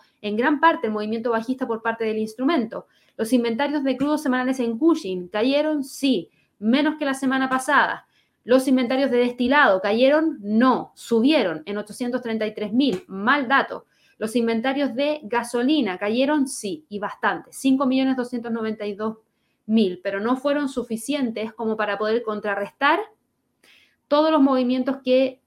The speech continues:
se tuvieron a partir del alza en los inventarios de petróleo y de los inventarios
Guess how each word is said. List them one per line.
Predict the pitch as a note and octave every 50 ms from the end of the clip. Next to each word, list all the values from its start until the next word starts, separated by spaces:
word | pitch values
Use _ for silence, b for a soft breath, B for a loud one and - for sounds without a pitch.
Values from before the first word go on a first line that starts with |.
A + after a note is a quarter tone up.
| _ _ -
se | - - - A#3+
tuvieron | A3+ A#3 A3+ A3+ B3 B3+ B3+ C4+
a | C4 A#3+
partir | A3 G#3+ G#3+ G#3+ - B3+ B3 B3
del | G#3+ A3 A#3 A#3 A#3+
alza | B3 C4+ C#4 C4+ -
en | C#4 A#3+
los | A#3 A#3+
inventarios | A#3+ A3 G#3+ G#3 G#3+ A3+ A#3+ A#3+
de | A#3+ A#3
petróleo | F#3 G3+ F#3+ A3+ A#3+ B3+ C4+ C#4+ D4+ E4+ F4+ b b b b b b b b _ _ _ _ _ -
y | - C4 D4 D#4 D#4+ D#4 -
de | - F#3+ A#3
los | A#3 A3+ A#3
inventarios | B3+ A3+ A3 A3 A3 A3+ A#3 A#3 A#3 B3 B3+ C4 B3+ - - _